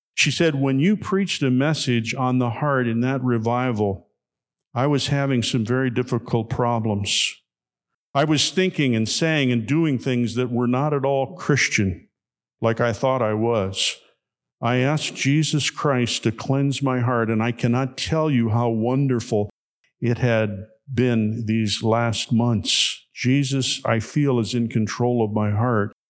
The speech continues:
and my joy is returned.'" Mike Minix was honest enough to say this. "I was so glad she had something positive to say because I've had plenty of people," he said, "come up to me and say, 'That was the worst sermon I ever heard.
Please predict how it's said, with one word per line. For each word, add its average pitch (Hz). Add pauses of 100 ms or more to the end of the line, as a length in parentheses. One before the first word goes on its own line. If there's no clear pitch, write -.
(320)
and 117
my 107
joy 117
is 113
returned.'" 113 (280)
Mike 165
Minix 143
was 107 (880)
honest 131
enough 117
to 117
say 110
this. 98 (1300)
"I 120
was 110
so 135
glad 107
she -
had 104
something 104
positive 107
to 95
say 113
because 104
I've 117
had 117
plenty 120
of 98
people," 117
he 101
said, 107
"come 113
up 110
to 120
me 107
and 101
say, 107
'That 139
was 135
the 104
worst 120
sermon 156
I 127
ever 151
heard. 170